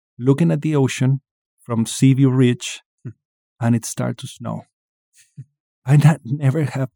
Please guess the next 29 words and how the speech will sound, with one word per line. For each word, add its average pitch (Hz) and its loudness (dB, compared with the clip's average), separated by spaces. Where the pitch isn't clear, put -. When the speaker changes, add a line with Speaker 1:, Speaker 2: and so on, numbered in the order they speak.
Speaker 1:
that - -12
before. - -12
Speaker 2:
Mm-hmm. 101 -20
Speaker 1:
I 170 2
thought 165 -6
this 165 -6
was 110 -8
so 143 -2
foreign 147 -4
to 165 -18
me. 165 -16
I 139 -6
don't 131 2
know. 143 0
I 143 -2
was 139 -2
asking 135 0
the 123 0
guys, 139 0
I 151 -4
mean, 139 2
uh, 131 -2
"Hey, 151 -2
you 143 -2
guys, 139 -4
have 110 -10
this 139 -2
happened 139 -2
before?" 143 -6